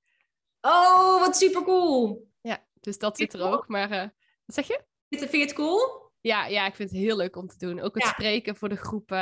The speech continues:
Speaker 2: en mensen meenemen daarin. En, eh, verhalen delen, mensen inspireren. Superleuk.
Speaker 1: Ja, superleuk.
Speaker 2: Ja.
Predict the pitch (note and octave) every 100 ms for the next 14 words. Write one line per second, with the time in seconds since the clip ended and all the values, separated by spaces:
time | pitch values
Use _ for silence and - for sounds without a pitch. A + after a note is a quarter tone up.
0 | F3 F#3+ F#3+ G3 - G3 F#3 F#3+ G3 G3
1 | F#3+ F#3+ F#3 F3+ F#3 F3+ F#3 F3+ F3+ F3+
2 | _ _ _ _ - F#3+ G3 G3 G3+ G3
3 | - F#3+ F#3 F3+ F3 F3 F3+ G3 G3 G#3+
4 | - A3 F#3+ F#3+ F#3 F#3 F#3 F#3 - -
5 | - - B3+ G3 F3+ F3 F#3 _ - E4+
6 | D#4+ - - G4 G4+ F4 E4+ D#4 G#3+ G3
7 | - _ _ -